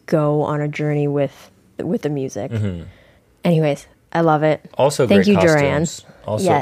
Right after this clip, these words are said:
Speaker 1: Yes.
Speaker 2: co-, your dress, again,
Speaker 1: Thank you.
Speaker 2: came out so,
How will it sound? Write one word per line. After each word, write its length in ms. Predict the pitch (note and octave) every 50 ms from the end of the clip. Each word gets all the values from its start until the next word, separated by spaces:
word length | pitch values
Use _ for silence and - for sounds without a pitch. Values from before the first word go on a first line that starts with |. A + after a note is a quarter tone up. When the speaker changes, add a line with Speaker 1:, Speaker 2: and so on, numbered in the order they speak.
| - -
Speaker 1:
Yes. 60 | - - G#2+ G#2 G#2+ -
Speaker 2:
co-, 60 | G#2+
your 120 | G2+ G#2
dress, 280 | F2+ G2+ F#2+ - - -
again, 460 | F#2 E2+ F#2+ F2+ E2 E2 E2 E2 - - _ -
Speaker 1:
Thank 300 | F#3 F3+ F3 E3+ E3 - -
you. 280 | - A#2+ - - - F3
Speaker 2:
came 160 | - G#2 G2
out 240 | F#2+ F2+ E2+ - -
so, 600 | - - - - A2 A2 G#2+ G#2 G2+ F#2+ -